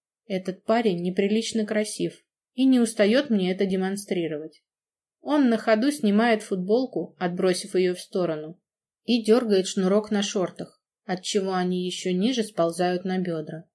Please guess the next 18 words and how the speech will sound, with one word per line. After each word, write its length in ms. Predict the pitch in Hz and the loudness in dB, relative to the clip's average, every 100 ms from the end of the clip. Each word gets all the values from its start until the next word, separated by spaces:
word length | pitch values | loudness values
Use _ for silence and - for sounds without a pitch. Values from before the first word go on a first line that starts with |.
| _ _ _ _ _ _ 202 | _ _ _ _ _ _ -6
Высококлассное 960 | 180 - 180 180 180 220 202 196 175 | -6 -4 -2 -2 2 2 2 -2 -4
исполнение 720 | - - 165 180 262 277 247 214 | -2 2 2 2 0 0 -2 0
под 220 | 165 165 | 2 2
музыку 500 | 185 185 180 - 160 | 0 -2 -4 -4 -2
ветра 380 | 175 202 196 185 | 0 -2 -4 -6
и 160 | 190 | -4
моря. 440 | 170 156 151 151 - _ _ _ _ _ _ _ _ _ _ _ - | -6 -6 -8 -12 -14 _ _ _ _ _ _ _ _ _ _ _ -2
Не 160 | 202 | 0
зря 240 | 226 285 240 | 2 4 4
я 160 | 170 | 2
не 140 | 175 180 | 2 0
выношу 420 | 196 208 220 202 | 0 0 0 -2
мужской 400 | 170 170 - 175 | -2 -4 -2 -2
стриптиз. 720 | - 185 185 - 165 - _ _ _ _ _ _ - | 0 -2 -2 -6 -8 -8 _ _ _ _ _ _ -6
Ведь 160 | 190 190 | -4 -4
все 260 | - 226 | 0 4
эти 160 | 208 208 | 4 2
мальчики — 720 | 202 247 277 220 - 156 175 | 0 0 -4 -8 -8 -10 -12